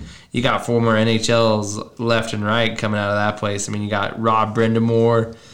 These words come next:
Wendell Clark, you know, Sean Couturier, Jordan Eberle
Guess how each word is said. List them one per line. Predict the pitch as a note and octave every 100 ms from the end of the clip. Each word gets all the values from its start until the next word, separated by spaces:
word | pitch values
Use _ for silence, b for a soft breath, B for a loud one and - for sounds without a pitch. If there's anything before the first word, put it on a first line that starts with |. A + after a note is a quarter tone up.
| B B B
Wendell | A2 A2 A2
Clark, | G#2+ G#2+ G#2 G#2+ A2 G#2+ - - b b b b b -
you | G#2
know, | G2 F#2+ F#2+ F#2
Sean | - A2+ G#2+
Couturier, | G#2+ A#2 G#2+ A2 G#2+ G#2+ A2
Jordan | A2 G#2+ G#2+
Eberle | G#2+ G#2+ G#2+ G#2+ G#2+ A2 G#2+